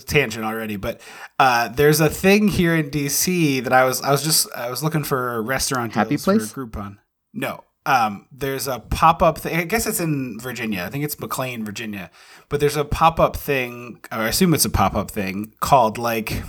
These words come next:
Speaker 1: <sighs> the Selfie Museum or the Spooky Selfie Museum or something like that. I don't remember the real name. But I looked at the Groupon, and it's, like,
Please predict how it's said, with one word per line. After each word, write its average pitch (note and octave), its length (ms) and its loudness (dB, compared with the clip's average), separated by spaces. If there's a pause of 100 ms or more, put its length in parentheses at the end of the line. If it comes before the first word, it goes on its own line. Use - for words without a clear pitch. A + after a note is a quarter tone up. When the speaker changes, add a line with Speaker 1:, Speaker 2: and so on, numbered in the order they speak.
(120)
Speaker 1:
<sighs> - 220 -20 (760)
the A#2+ 80 -4
Selfie D3+ 580 2
Museum E3+ 600 2
or E3+ 120 0
the C#3+ 180 -4
Spooky E3 460 0
Selfie E3 400 2
Museum E3+ 400 4
or D3+ 60 4
something D#3 280 4
like D3+ 200 0
that. D3 240 6
I C#3+ 40 6
don't C#3+ 120 6
remember B2+ 260 -2
the A#2 120 -2
real A#2 180 -4
name. A2 260 -4 (360)
But C#3+ 120 4
I C#3 120 6
looked F3+ 360 -2
at C#3+ 200 -4
the C3 120 -6
Groupon, C3 580 2
and B2 180 -8
it's, B2 200 -6
like, B2+ 380 -4